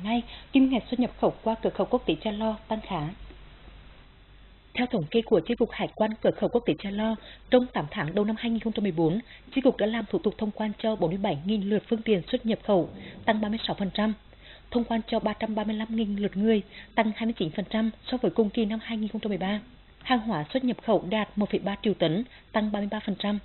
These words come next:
Tổng kim ngạch hàng hóa xuất nhập khẩu đạt chín trăm sáu mươi triệu đô la Mỹ. Thu thuế đạt gần một trăm sáu mươi tỷ đồng, tăng bốn mươi chín phần trăm so với cùng kỳ năm hai nghìn không trăm mười ba. Ngoài ra, chi cục cũng đã phối hợp với lực lượng chức năng phát hiện, bắt giữ và xử lý trên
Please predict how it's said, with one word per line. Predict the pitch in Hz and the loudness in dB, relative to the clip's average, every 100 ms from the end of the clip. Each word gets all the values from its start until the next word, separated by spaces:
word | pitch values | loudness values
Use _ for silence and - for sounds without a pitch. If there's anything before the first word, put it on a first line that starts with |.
| - - - - | -12 -20 -20 2
Tổng | 233 | 4
kim | 165 254 | 4 0
ngạch | 262 - | -2 -4
hàng | 214 | -6
hóa | 202 160 - | -4 -6 -6
xuất | 254 226 | -8 -4
nhập | 220 - | -6 2
khẩu | 226 165 - - - | 4 4 0 -18 -12
đạt | 196 220 - | 0 0 2
chín | 185 151 | 0 0
trăm | 208 220 | -2 0
sáu | 196 | -2
mươi | 156 | -2
triệu | - 202 | 0 2
đô | 196 | 2
la | 208 | 0
Mỹ. | 202 196 285 - - - - - - | 0 0 -2 -6 -20 -20 -20 -20 2
Thu | 302 | 2
thuế | 247 | 4
đạt | 170 202 - | 0 -2 -2
gần | 226 | -2
một | 214 | -2
trăm | - 220 220 | -2 -4 -2
sáu | 147 | -4
mươi | 156 | -2
tỷ | 196 | -2
đồng, | 180 214 202 - - - | 0 0 -2 -12 -20 -2
tăng | 233 240 | -2 2
bốn | 202 | 0
mươi | - | 2
chín | 170 | 0
phần | - 190 | 0 -2
trăm | 214 214 | -4 -4
so | 240 | -4
với | 214 | -2
cùng | 165 214 | 0 0
kỳ | 196 233 214 - | 2 2 0 -2
năm | 220 | -4
hai | 240 | -2
nghìn | 220 | -4
không | 202 214 | -4 -4
trăm | 202 | -4
mười | |
ba. | 185 196 208 - - - - - | -2 -2 -4 -10 -20 -20 -16 -2
Ngoài | 226 202 | 0 2
ra, | 220 233 - - - | 0 0 -4 -20 -2
chi | 269 | 0
cục | 262 233 | 2 4
cũng | 214 | 2
đã | 190 - | 2 2
phối | 180 | 2
hợp | 226 202 | 2 0
với | 185 | 2
lực | 175 220 | 0 2
lượng | 214 | -2
chức | 165 226 | 0 -2
năng | 208 226 226 | 0 -2 -2
phát | - 170 | -4 0
hiện, | 214 196 175 - - | 2 2 0 -12 -4
bắt | 220 247 - | -2 0 2
giữ | 320 | 2
và | 214 - | 2 0
xử | |
lý | 180 160 - | 0 0 2
trên | 220 | 0